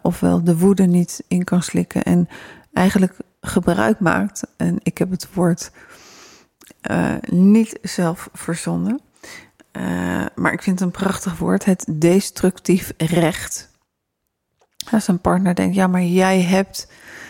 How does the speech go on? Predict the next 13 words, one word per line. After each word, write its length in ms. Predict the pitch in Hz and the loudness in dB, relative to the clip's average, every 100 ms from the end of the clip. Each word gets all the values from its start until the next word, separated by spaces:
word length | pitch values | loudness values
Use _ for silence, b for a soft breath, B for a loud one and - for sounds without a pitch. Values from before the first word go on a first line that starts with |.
| B B | B B
eh, 320 | _ - 180 | _ 0 2
jij 140 | 185 185 | 4 4
bent 260 | 185 190 | 2 2
vreemd 340 | - - 190 208 | 0 0 0 0
gegaan, 420 | 202 190 180 175 | 0 0 2 2
dus 240 | 170 170 | 2 2
ik 180 | - 190 | 0 -2
heb 160 | 185 180 | 0 -2
het 120 | 175 | -2
recht 520 | 196 175 202 - - | -2 0 -2 -4 -6
om," 440 | - 175 170 180 175 _ _ | -2 0 2 0 -4 _ _
nou 180 | - 180 | -6 -2
ja, 240 | 165 175 | -2 -4